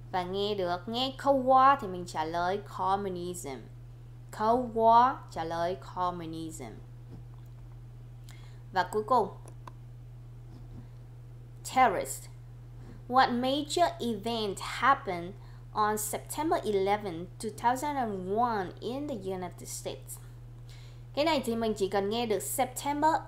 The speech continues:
eleven là tháng chín, ngày mười một. Đây là vụ việc rất là lớn. Thì chúng ta đã biết, ai ở Mỹ đều biết, September eleven, thậm chí toàn thế giới đều biết,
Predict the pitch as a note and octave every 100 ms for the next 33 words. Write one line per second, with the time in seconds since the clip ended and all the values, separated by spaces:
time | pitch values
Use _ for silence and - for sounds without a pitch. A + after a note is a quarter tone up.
0 | - B3+ B3 B3 D4+ - F3+ D#3+ E3 -
1 | - - - - - F#3+ F#3+ F#3 G#3 A#3+
2 | B3+ B3+ B3 A4 - - G3 F#3+ F#3 F3
3 | E3+ - - - - - - - - -
4 | - A3+ B3 B3+ G#3+ F#3 F#3 F3+ F3 -
5 | G3+ A#3 F#3+ F#3 G3 C#4 - - - -
6 | - - - - - - - G3+ G#3 A3
7 | G#3 - G#3 A#3+ D#4+ - - - - -
8 | - - - - - A#3 G#3+ E3 F3 A3
9 | F3+ F#3 A#3+ - - - A#3+ B3 C4 B3+
10 | B3+ B3 - G3 F#3 F#3 F3 D3+ - -
11 | G3+ E3+ - G3+ G#3+ G#3 F#3 F#3 F#3 G#3+
12 | A3 F#3+ A3+ A#3